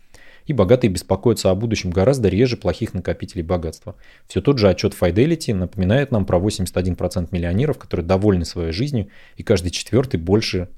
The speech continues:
чем, э, его жизнь год назад, о правильном воспитании детей.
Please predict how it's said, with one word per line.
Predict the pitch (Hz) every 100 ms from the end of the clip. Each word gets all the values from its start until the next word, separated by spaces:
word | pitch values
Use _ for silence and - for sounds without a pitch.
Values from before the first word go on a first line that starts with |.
| - -
чем, | 98 92 85 -
э, | 92 87
его | 90 90
жизнь | 85 104 101
год | 85 95
назад, | 95 87 76 -
о | 104
правильном | 101 120 101
воспитании | 87 - - 98 95 87
детей. | 82 90 82